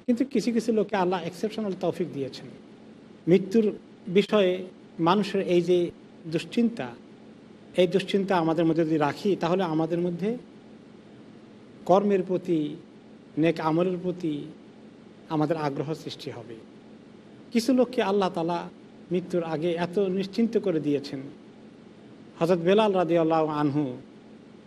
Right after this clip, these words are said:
যখন মৃত্যুর সময় ঘনিয়ে আসলো, তিনি খুব খুশি হয়ে গেলেন যে ওনার মৌতের সময় এসে গেছে, উনি খুব হ্যাপি।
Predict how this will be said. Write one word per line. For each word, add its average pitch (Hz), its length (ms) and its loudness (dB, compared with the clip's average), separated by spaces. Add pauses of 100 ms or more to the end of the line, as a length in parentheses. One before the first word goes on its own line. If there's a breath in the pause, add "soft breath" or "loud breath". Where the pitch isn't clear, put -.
(400)
যখন 160 360 -2 (120)
মৃত্যুর 175 360 2
সময় 165 280 -2
ঘনিয়ে 151 360 2
আসলো, 131 460 -6 (1040)
তিনি 180 400 2 (640)
খুব 185 200 0
খুশি 190 240 -2
হয়ে 151 260 2
গেলেন 123 240 -10 (1160)
যে 151 80 2
ওনার 160 260 4
মৌতের 156 280 0
সময় 156 300 -4
এসে 165 240 -4
গেছে, 185 440 -4
উনি 147 200 -4
খুব 147 140 -6
হ্যাপি। 139 280 -10